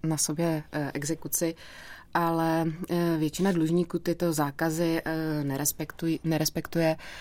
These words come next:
eh, nějakým způsobem se snaží sehnat, eh, peníze a první, co je napadne, tak je prodat dražší věci z domácnosti, případně automobil, protože to jsou věci, které mají vě-, větší hodnotu a ty peníze potom, eh, předat, eh, exekutorovi.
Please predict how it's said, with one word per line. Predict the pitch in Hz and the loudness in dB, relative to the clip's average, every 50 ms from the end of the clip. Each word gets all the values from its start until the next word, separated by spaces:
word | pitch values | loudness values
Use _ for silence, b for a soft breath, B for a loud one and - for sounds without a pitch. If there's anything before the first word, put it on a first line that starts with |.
| B B B B - | B B B B -4
eh, | - 156 151 151 151 151 147 147 147 147 143 143 | -2 0 0 2 2 2 2 0 0 0 -2 -2
nějakým | 147 151 156 147 143 - 165 165 | -2 0 -2 -2 -2 -2 -2 -2
způsobem | - - - - - 156 165 160 | -2 -2 -2 -2 0 0 2 2
se | 151 - 165 | 2 2 2
snaží | - 165 151 147 156 170 | 2 2 2 2 2 0
sehnat, | 160 - 160 151 165 170 165 - - | 0 0 0 0 0 0 0 0 0
eh, | 165 160 156 147 143 - | 0 2 2 0 0 0
peníze | - 151 143 151 165 160 151 160 160 - | 0 2 4 4 4 4 4 2 2 2
a | - | 0
první, | - - - 151 147 147 | -2 0 0 2 2 2
co | - - 175 | 2 2 2
je | 160 | 2
napadne, | 143 131 - 151 143 151 156 | 0 0 0 0 2 2 0
tak | 151 - 151 147 - - | 0 -2 -4 -2 0 0
je | 160 156 151 | 2 2 0
prodat | - - 151 135 156 156 147 | 0 -2 0 2 2 2 2
dražší | 139 147 143 139 - - 165 | 0 0 0 0 0 2 2
věci | 151 143 139 - - 165 151 147 - - | 2 2 0 0 0 0 0 -2 -4 -6
z | 156 143 | -2 0
domácnosti, | 135 139 139 143 151 156 - - 160 151 - - - - 143 | 0 2 4 4 4 2 2 0 0 0 -2 -2 -4 -4 -4
případně | - - 151 - - 151 151 160 143 - | -2 -4 -4 0 0 2 2 2 0 -2
automobil, | 131 135 - 143 147 143 135 143 143 | -4 -4 -2 0 0 0 2 0 -2
protože | 139 - - - - 147 147 151 | -2 -4 -8 -6 -4 -4 -4 -2
to | - 151 | -2 -2
jsou | 143 - - 156 | -2 -2 -2 -2
věci, | 147 143 143 - 147 | -2 -2 -2 -4 -6
které | - - 151 151 147 | -4 -2 -2 0 0
mají | 147 143 143 147 | 0 0 0 -2
vě-, | 151 147 - - - | -2 -4 -6 -2 -2
větší | 156 151 - - 175 156 | 0 0 2 4 4 4
hodnotu | 143 135 143 143 139 - 147 147 147 B B B B B B - | 4 2 0 0 0 0 0 0 0 B B B B B B -6
a | - | -2
ty | - - | 0 0
peníze | 151 - 160 151 151 147 143 147 | 2 4 4 6 6 4 4 2
potom, | 143 - 151 - - 160 160 156 B B B B B B B B - | 0 -2 -2 0 2 2 2 2 B B B B B B B B -2
eh, | 160 156 151 147 143 143 | 0 2 2 2 2 0
předat, | 139 - - 156 147 147 147 - - - | 0 0 0 2 2 2 0 0 0 2
eh, | 156 151 147 147 - | 4 4 4 2 2
exekutorovi. | - 147 139 147 143 - 147 - - 151 143 139 131 139 139 | 0 -2 -2 -2 -2 -2 -4 -2 0 0 0 0 0 -2 -4